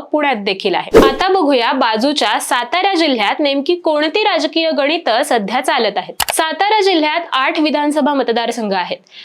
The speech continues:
दोन हजार चौदा मध्ये या आठपैकी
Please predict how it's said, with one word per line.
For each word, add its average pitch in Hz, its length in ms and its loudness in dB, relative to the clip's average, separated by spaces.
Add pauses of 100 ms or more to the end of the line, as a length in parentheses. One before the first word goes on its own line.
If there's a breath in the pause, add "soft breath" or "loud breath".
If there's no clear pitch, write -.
(120)
दोन 214 160 2
हजार 254 220 0
चौदा 269 420 0
मध्ये 233 400 0 (100)
या 247 120 0
आठपैकी 302 1000 0